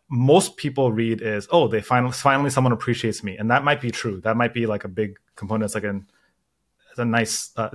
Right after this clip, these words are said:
thing, something that feels good. That's an ego boosting thing. But in, again, in reality,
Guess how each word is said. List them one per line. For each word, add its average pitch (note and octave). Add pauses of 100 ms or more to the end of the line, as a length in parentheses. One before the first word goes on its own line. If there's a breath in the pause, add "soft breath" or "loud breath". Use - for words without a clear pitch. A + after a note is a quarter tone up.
thing, C#3+
something D3+
that B2+
feels G#2
good. G2
That's G#2+
an A2
ego G#2+
boosting G#2+
thing. B2 (1000 soft breath)
But B2
in, B2
again, B2
in A#2
reality, A#2